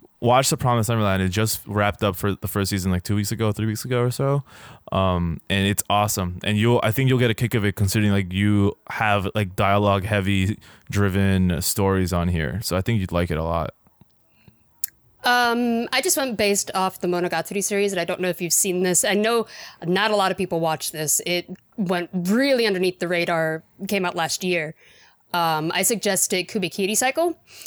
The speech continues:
Speaker 2: It's also Shaft, and it's also by Nisio Isin.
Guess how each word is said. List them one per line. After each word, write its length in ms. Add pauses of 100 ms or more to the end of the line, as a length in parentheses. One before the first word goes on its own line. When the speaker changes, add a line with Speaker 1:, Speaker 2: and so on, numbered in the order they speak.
Speaker 2:
It's 220
also 380
Shaft, 720
and 260
it's 160
also 440
by 340
Nisio 520
Isin. 420